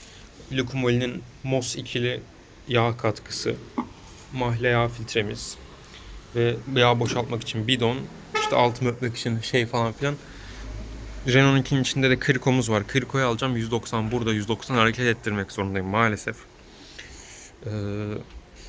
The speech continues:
tabii bir hafta sonra yüz doksana ilk defa marş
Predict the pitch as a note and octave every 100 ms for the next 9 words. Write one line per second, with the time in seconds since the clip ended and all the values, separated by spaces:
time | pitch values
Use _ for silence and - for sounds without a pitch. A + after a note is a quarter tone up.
0 | - - A#2 B2 A#2+ - - - - B2
1 | C#3 B2 - A#2+ A#2+ C3+ C#3+ B2 A#2+ A#2+
2 | B2+ C3 B2 G#2+ B2 B2 A2+ A2